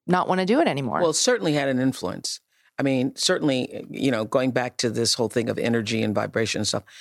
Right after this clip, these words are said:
Speaker 2: you know, you know how you feel when you have to be in a space with someone who is an agitating force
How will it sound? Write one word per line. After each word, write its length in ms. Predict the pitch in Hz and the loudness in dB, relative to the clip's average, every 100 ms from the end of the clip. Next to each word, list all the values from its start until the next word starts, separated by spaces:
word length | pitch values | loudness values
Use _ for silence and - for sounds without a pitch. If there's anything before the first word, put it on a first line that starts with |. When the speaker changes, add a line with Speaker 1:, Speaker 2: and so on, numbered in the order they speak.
| - - - | -20 -20 -8
Speaker 2:
you 80 | - | -2
know, 180 | 143 - _ - | 0 -2 _ 0
you 120 | 180 | 4
know 320 | 175 180 190 | 4 4 2
how 160 | 185 170 | 0 0
you 180 | 160 139 | 0 -2
feel 500 | - 156 139 117 113 | -2 2 4 2 2
when 160 | 123 | 2
you 80 | 117 | 2
have 240 | 110 131 - | 0 -4 -4
to 120 | 107 | -6
be 240 | 113 104 | -4 -2
in 80 | 101 | 0
a 40 | 104 | 0
space 640 | - - 107 87 - - - _ _ _ _ | -2 -2 -2 0 0 -2 -6 _ _ _ _
with 140 | 120 | -4
someone 480 | - 131 123 113 110 | -2 0 2 2 0
who 260 | 110 113 113 | -2 0 0
is 140 | 107 | 0
an 120 | 107 | 0
agitating 600 | - 113 110 101 107 104 101 | -2 -4 -4 -2 -2 -2 -6
force 540 | - 101 104 - - | -4 -4 0 -2 -2